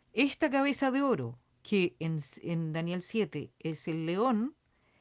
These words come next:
sería el imperio babilónico, que ya sucedió.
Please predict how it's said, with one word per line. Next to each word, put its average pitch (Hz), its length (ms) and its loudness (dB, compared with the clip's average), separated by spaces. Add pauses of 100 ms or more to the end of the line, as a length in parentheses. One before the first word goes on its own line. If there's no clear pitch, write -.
(540)
sería 226 540 2
el 196 160 4
imperio 208 560 2
babilónico, 175 840 -2
que 139 160 -6
ya 147 120 -2
sucedió. 196 520 -8